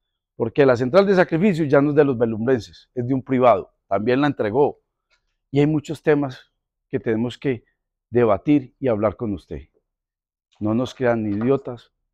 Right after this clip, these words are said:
a los belumbrenses. Respétenos, respétenos. Y ustedes deben de ser sinvergüenzas. Y repito, no nos crean ingenuos a los belumbrenses. Los belumbrenses somos gente buena,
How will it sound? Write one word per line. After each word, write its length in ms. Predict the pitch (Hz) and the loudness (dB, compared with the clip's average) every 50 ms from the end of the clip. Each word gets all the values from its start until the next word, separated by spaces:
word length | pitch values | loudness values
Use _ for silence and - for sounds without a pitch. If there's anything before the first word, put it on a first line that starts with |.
| _ _ | _ _
a 80 | - 110 | -4 -4
los 160 | 101 95 90 | -4 -4 -4
belumbrenses. 680 | 95 92 90 90 87 85 98 98 87 - _ _ _ _ _ _ _ _ _ _ _ _ | -6 -6 -6 -6 -4 -4 -4 -4 -4 -8 _ _ _ _ _ _ _ _ _ _ _ _
Respétenos, 800 | - 101 - - - 185 185 - 226 170 143 98 76 - - _ _ _ _ _ _ | -12 -12 -4 0 2 2 4 4 4 2 2 0 -4 -8 -16 _ _ _ _ _ _
respétenos. 720 | 131 143 131 - - 175 165 - - 127 104 90 76 - _ _ _ _ _ | -2 -2 -2 2 2 2 2 2 -2 -6 -6 -6 -10 -14 _ _ _ _ _
Y 120 | 170 180 | 4 6
ustedes 580 | 214 180 - 269 254 247 220 180 139 - - _ | 6 6 8 8 10 10 10 10 8 2 -4 _
deben 240 | - 127 156 170 185 | 0 4 4 6 6
de 120 | 170 170 123 | 6 4 4
ser 160 | 143 143 120 | 4 2 2
sinvergüenzas. 800 | 135 160 147 117 120 107 98 113 110 95 85 - - _ _ _ _ | 2 -2 2 2 2 2 2 2 0 0 0 -6 -16 _ _ _ _
Y 140 | 175 165 | 2 4
repito, 640 | 156 147 143 117 - - 185 160 - - 95 - - _ _ _ | 6 6 4 4 4 2 0 0 0 -6 -10 -10 -12 _ _ _
no 320 | - 147 156 175 190 196 180 | 0 4 4 6 6 4 4
nos 260 | 165 156 143 - - | 2 0 -2 -2 -4
crean 400 | - 143 135 123 120 117 110 110 | -4 0 2 2 2 2 0 -4
ingenuos 600 | 104 95 80 95 110 101 95 98 80 - _ _ | -6 -8 -4 -4 -4 -4 -4 -8 -10 -14 _ _
a 100 | - 143 | 4 4
los 160 | 156 156 143 117 | 6 6 4 4
belumbrenses. 840 | 123 123 113 107 98 90 101 101 92 85 - - - _ _ _ _ _ _ _ _ _ _ _ _ _ _ _ _ _ _ _ _ _ _ _ _ _ _ _ | 2 2 2 0 -2 0 -2 -2 -2 -4 -8 -16 -20 _ _ _ _ _ _ _ _ _ _ _ _ _ _ _ _ _ _ _ _ _ _ _ _ _ _ _
Los 260 | 110 104 107 110 110 | -6 -6 -4 -4 0
belumbrenses 840 | 107 120 113 110 110 104 127 143 160 170 196 208 190 175 - - _ _ _ _ _ _ _ _ _ _ _ _ | 2 2 2 2 0 2 2 2 2 2 0 -2 -4 -4 -10 -18 _ _ _ _ _ _ _ _ _ _ _ _
somos 200 | - 127 135 127 | -10 -6 -2 0
gente 240 | 143 135 - 147 131 | 0 0 2 2 2
buena, 360 | 117 113 120 117 104 80 - | 4 2 2 0 -2 -6 -12